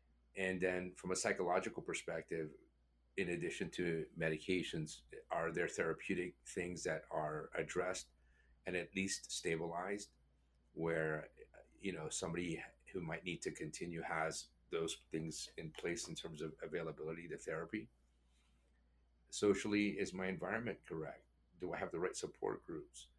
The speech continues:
Um, are they planned for? Are they coordinated? Do I have a sponsor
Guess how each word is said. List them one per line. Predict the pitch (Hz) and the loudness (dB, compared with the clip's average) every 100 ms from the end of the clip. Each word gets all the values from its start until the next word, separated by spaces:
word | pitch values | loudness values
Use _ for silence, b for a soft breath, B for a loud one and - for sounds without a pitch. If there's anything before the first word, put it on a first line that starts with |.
| _ _ - _ _ - | _ _ -20 _ _ -6
Um, | 85 80 80 80 - _ - | -4 -2 -2 -4 -8 _ 2
are | 87 | 4
they | 87 90 | 4 0
planned | 85 98 101 101 | -2 -2 0 -2
for? | - 73 67 - _ _ - | -4 -8 -8 -12 _ _ -2
Are | 85 | -2
they | 85 85 82 82 80 78 - | 0 -2 -2 -4 -4 -8 -14
coordinated? | - 90 104 110 76 73 67 - _ _ _ _ _ _ _ - | -2 4 6 6 2 -6 -8 -12 _ _ _ _ _ _ _ -10
Do | 92 90 | -2 0
I | |
have | 85 82 | 2 0
a | 85 | 0
sponsor | - 92 113 - 78 | 0 2 2 2 -2